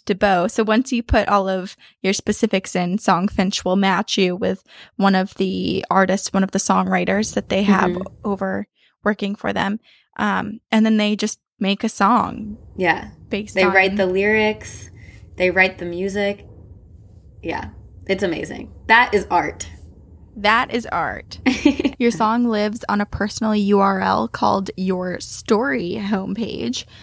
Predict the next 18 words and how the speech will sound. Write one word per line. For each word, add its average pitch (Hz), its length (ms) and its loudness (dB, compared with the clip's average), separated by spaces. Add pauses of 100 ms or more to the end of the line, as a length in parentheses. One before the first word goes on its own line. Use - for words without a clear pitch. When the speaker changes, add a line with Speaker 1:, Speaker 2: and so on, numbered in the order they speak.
(180)
Speaker 1:
where 240 100 4
you 233 100 6
can 226 200 4
listen 233 320 2
and 208 240 2
download 196 420 4
the 185 100 -4
song, 180 480 -2
read 208 320 2
the 214 120 4
lyrics, 175 640 -2 (280)
and 190 180 0
learn 196 180 2
about 202 200 -2
the - 60 -2
songwriter 220 720 2
that's 214 160 -4
assigned 190 600 -2